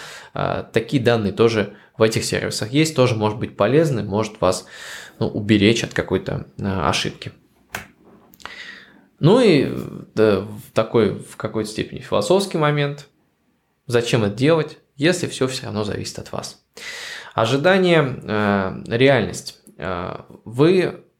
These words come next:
глядя на то, что происходит, понимаете,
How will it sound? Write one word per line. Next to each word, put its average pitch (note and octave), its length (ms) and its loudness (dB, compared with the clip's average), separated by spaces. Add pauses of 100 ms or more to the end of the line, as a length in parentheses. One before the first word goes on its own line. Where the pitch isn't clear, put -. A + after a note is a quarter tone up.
(640)
глядя B2+ 480 4
на G#2+ 300 2
то, B2+ 180 0
что B2 160 -6
происходит, E3+ 760 0 (220)
понимаете, A#2 840 -2